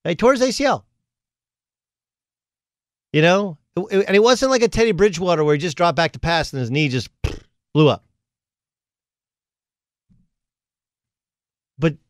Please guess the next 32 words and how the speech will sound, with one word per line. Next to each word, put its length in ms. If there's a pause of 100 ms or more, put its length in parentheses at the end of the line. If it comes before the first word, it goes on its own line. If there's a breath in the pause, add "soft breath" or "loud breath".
(360)
getting 320
hit 380
when 160
you're 160
running 560 (160)
from 200
behind 540
with 120
a 60
helmet 400
to 80
the 80
back 300
of 80
the 100
head, 400 (520)
what 180
by 180
anyone's 380
definition 640
sh-, 140
is 180
a 60
dirty 280
play. 320 (3500)
Th-, 160
that's 720
not 140
being 220
injury 280
prone, 260
kids. 460